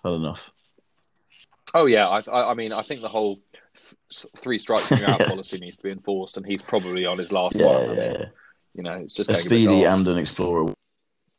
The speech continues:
Speaker 1: and, uh, yeah, that's
Speaker 2: Yeah, I mean, that's just, I mean, that's just
Speaker 1: It
Speaker 2: taking
Speaker 1: is,
Speaker 2: the piss
Speaker 1: it is,
Speaker 2: and then
Speaker 1: it
Speaker 2: some.
Speaker 1: is taking the piss,
Speaker 2: I mean,
Speaker 1: Felix, it is,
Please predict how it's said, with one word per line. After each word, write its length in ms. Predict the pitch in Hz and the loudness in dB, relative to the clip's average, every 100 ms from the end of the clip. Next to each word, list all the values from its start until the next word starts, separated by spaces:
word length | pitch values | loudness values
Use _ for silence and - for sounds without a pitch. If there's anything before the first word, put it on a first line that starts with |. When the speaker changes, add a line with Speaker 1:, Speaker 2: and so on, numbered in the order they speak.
| _ _ _ _ 71 | _ _ _ _ -8
Speaker 1:
and, 180 | 69 | -6
uh, 200 | 73 65 - - | -6 -8 -12 -14
yeah, 180 | 65 - _ - | -14 -16 _ -8
that's 500 | 92 - - - - _ _ _ _ _ _ _ _ 123 | -8 -8 -12 -12 -14 _ _ _ _ _ _ _ _ 2
Speaker 2:
Yeah, 400 | 135 127 107 107 | 4 6 6 4
I 60 | |
mean, 220 | 107 104 | 0 0
that's 240 | 98 110 - | 0 -2 -2
just, 380 | 101 92 - - | -6 -6 -10 -8
I 60 | 110 | -6
mean, 220 | 113 104 _ _ | -6 -8 _ _
that's 180 | 170 - | -4 -2
just 100 | - | 0
Speaker 1:
It 60 | 147 | 4
Speaker 2:
taking 160 | 92 | 4
Speaker 1:
is, 140 | 80 - | 2 -2
Speaker 2:
the 160 | 98 | -4
piss 120 | 76 78 | -2 -2
Speaker 1:
it 40 | |
is, 140 | 73 | -2
Speaker 2:
and 100 | 101 | -2
then 120 | 101 98 | -4 -4
Speaker 1:
it 40 | |
Speaker 2:
some. 140 | 85 87 | -2 -2
Speaker 1:
is 120 | 80 | 0
taking 280 | 78 80 - | -2 -4 -6
the 40 | 78 | -10
piss, 200 | 85 - | -10 -8
Speaker 2:
I 40 | |
mean, 60 | 76 | -8
Speaker 1:
Felix, 180 | - - | -8 -8
it 80 | 69 | -8
is, 280 | 67 - | -10 -12